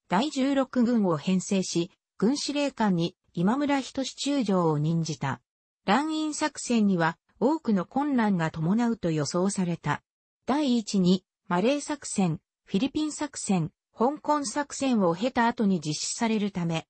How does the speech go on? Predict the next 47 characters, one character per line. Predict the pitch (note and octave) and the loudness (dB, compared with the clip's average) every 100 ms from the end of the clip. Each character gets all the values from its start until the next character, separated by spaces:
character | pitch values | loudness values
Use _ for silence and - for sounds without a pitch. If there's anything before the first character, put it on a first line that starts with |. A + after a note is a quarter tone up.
| _ - | _ -14
奇 | - | -8
襲 | - D4 D4 | -4 -2 0
が | D#4 | 0
で | G#3 | 0
き | G#3+ A3 | -2 -2
ず、 | E3 D#3 _ _ | -2 -4 _ _
ま | E3+ | -2
た | F3+ A#3+ | 0 0
参 | B3 C4+ | 0 -2
加 | C4+ C#4 | -2 -4
す | C4 | -2
る | B3+ | -2
部 | A#3 | -2
隊 | B3 A3 G3 | 0 0 2
に | E3+ | 2
は、 | D#3 D#3+ - _ - | 0 -2 -6 _ -8
再 | - B3 | 0 0
使 | D4+ C#4+ | 0 0
用 | D4 A#3 | 2 0
さ | G3+ | 0
れ | G3+ G#3 | 0 0
る | F#3+ | 0
部 | G3 | 0
隊 | A3 G#3 | 2 2
が | E3+ D#3 | 2 2
多 | A3+ C#4 | 2 0
か | F3 | -4
っ | - - | -6 -6
た。 | C#3 - _ _ _ _ | -6 -8 _ _ _ _
第 | A#3 D#4+ C4 | 0 2 2
二 | G#3 | 2
に、 | F3+ F#3 - _ - | 2 0 -4 _ -6
朝 | D4 D4+ | -4 0
都 | A#3 | 0
の | F3+ | 0
渡 | E3 E3+ | 0 0
洋 | G#3+ B3+ | 2 0
作 | B3+ B3+ - | -2 -6 -4
戦 | C4 A#3 | 0 2
で | G3 | 2
あ | F#3 | 0
る | F3+ | -2
た | E3+ | 0
め、 | E3 E3 | 0 -2
制 | - G#3+ B3+ | 0 0 0
海 | C4 B3 | 0 -2
権、 | - E3 D3+ | -2 -2 -2